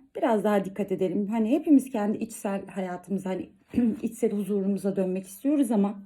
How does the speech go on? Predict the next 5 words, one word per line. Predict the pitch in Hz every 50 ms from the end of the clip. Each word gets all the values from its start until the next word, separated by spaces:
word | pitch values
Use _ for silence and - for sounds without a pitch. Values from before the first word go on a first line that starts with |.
| - _ _ _ _ _ _ _ _ _ _ _ _ _ _ - - - - - - - - - - - -
bu | 202 247 294 302 294 285 285 254 - - - - -
çevremiz | - - 294 254 262 277 269 - -
tarafından | - 233 233 233 240 247 240
yanlış | 240 247 254 262 262 254 - 247
anlaşılabilir. | 226 220 220 214 - - 214 226 202 202 180 190 185 190 - -